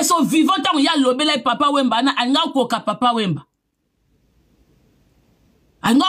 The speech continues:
koka Papa Wemba. Mais a profité na liwa ya mutu.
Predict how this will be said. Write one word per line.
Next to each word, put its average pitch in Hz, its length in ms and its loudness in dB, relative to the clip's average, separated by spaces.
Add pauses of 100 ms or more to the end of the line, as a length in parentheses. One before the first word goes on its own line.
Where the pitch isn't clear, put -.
(100)
koka 277 300 -2
Papa 262 340 0
Wemba. 208 320 0 (2500)
Mais 214 180 4
a 233 120 -2
profité 277 600 2
na 269 140 4
liwa 240 400 4
ya 233 140 2
mutu. 214 500 0